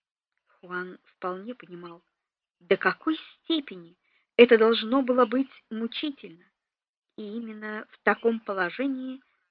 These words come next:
находилась Маргарита. Когда, наконец,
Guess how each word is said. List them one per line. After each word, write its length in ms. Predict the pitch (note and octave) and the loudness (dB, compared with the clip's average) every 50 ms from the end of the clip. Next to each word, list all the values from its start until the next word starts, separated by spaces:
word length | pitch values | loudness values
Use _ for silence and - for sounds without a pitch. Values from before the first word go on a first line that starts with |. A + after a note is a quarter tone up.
| _ - | _ -16
находилась 600 | F#3+ G3 F#3 - - F3+ F3 F#3+ G3 G3+ G#3 _ - | -14 -12 -10 -4 -4 -4 -4 -4 -10 -10 -12 _ -20
Маргарита. 560 | F#3+ F3+ F3+ - F#3 F3 D#3+ C#3 - _ _ _ _ _ _ _ _ _ _ _ _ _ _ _ _ _ _ _ _ _ _ _ _ _ _ _ _ _ _ _ _ _ _ _ _ _ _ _ _ _ _ | -20 -16 -10 -10 -10 -10 -10 -14 -20 _ _ _ _ _ _ _ _ _ _ _ _ _ _ _ _ _ _ _ _ _ _ _ _ _ _ _ _ _ _ _ _ _ _ _ _ _ _ _ _ _ _
Когда, 360 | - A3 A3 A3+ G#3 B3 C4 | 2 2 2 4 4 2 2
наконец, 480 | C4 B3+ - B3 A3+ A3+ A3+ B3 B3+ | 2 0 2 2 2 2 2 -4 -6